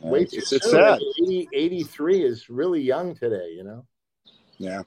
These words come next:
Speaker 1: it is. It is. And I'm glad, I'm glad you and I had a chance experiencing her at a younger age. And then
Speaker 2: Yeah.
Speaker 1: I, I, I,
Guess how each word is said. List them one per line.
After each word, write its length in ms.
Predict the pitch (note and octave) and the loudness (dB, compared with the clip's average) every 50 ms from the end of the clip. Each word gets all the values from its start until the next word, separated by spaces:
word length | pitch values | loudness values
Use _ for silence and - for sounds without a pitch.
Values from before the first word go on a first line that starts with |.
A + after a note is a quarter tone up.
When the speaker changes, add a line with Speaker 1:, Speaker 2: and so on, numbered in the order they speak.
| _ - | _ -6
Speaker 1:
it 140 | G#2 G#2 | -2 0
is. 280 | G#2 F#2+ F#2 F#2 - - - | 0 0 0 -4 -8 -4 -2
It 120 | A2+ A2 | 0 0
is. 200 | A2 G2+ F#2+ G2 | 2 0 0 0
And 80 | G2+ G#2 | 0 -2
I'm 60 | G#2+ | 2
glad, 260 | G#2+ C3+ C#3+ D#3 C#3 | 4 6 6 6 6
I'm 100 | C3 A#2+ | 4 4
glad 300 | G#2+ C3+ C#3+ D3+ D3+ D3 C#3 | 6 6 8 8 6 6 4
you 100 | C#3 D3+ | -2 -2
and 80 | D3+ D3+ | 0 2
I 100 | D3+ D3+ | 2 2
had 120 | D3 C#3 | 2 0
a 40 | B2+ | -2
chance 360 | - - D3+ D3 C#3+ - - | -6 -8 -6 -6 -6 -6 -8
experiencing 600 | A2+ - - - D#3+ F#3 G#3 F#3+ D#3+ - G3+ B2+ | -18 -20 -10 -6 -6 -4 -4 -6 -8 -10 -10 -8
her 240 | A#2+ B2 B2 B2+ B2+ - _ _ _ _ _ _ - | -6 -6 -6 -6 -8 -10 _ _ _ _ _ _ -6
at 140 | C3+ C#3 C#3 | -4 -4 -4
a 40 | C#3+ | -4
younger 440 | C#3 C#3+ C#3 C#3 C3+ C3+ C3 B2+ B2 | -4 -4 -4 -4 -4 -6 -6 -6 -4
age. 280 | B2+ C#3 D3+ D3 A#2+ | -4 -6 -6 -8 -10
And 100 | C3+ B2+ | -10 -10
then 200 | C3 - - - - _ _ _ _ _ - | -8 -8 -8 -8 -10 _ _ _ _ _ 2
Speaker 2:
Yeah. 120 | D3 D#3+ - | 2 4 6
Speaker 1:
I, 120 | D#3+ D#3+ E3 | 6 6 4
I, 100 | E3 - _ - | 4 0 _ -8
I, 240 | C#3+ D3 C#3+ C#3+ | -6 -6 -6 -6